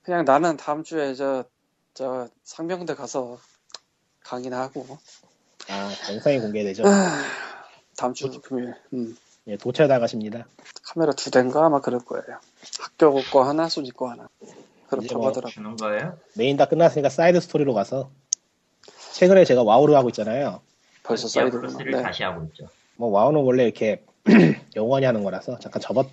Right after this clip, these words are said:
Speaker 2: 와우는 접는 게 아니라 잠시 쉬는 거지. 음, 이 말이
Speaker 3: 난
Speaker 2: 맞아요.
Speaker 3: 지금 쉬고 몇 년째냐, 지금. 근데 앞으로도 돌아갈 생각은 없을 것 같아.
Speaker 2: 하여튼 이제 내일인가, 내일인가, 오늘 저녁인가 뭐,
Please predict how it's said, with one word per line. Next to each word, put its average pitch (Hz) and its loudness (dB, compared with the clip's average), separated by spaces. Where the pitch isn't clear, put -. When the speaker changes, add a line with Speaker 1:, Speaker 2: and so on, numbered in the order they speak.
Speaker 2:
와우는 160 6
접는 151 2
게 175 6
아니라 131 4
잠시 110 -6
쉬는 127 -4
거지. 95 -12
음, 87 -16
이 - -8
말이 123 -2
Speaker 3:
난 101 -2
Speaker 2:
맞아요. - -12
Speaker 3:
지금 131 -12
쉬고 160 -8
몇 101 -8
년째냐, 117 -10
지금. 107 -20
근데 214 -8
앞으로도 147 -6
돌아갈 123 -4
생각은 147 -4
없을 - -16
것 107 -14
같아. 95 -16
Speaker 2:
하여튼 131 -2
이제 127 4
내일인가, 196 8
내일인가, 135 4
오늘 127 0
저녁인가 170 4
뭐, 120 0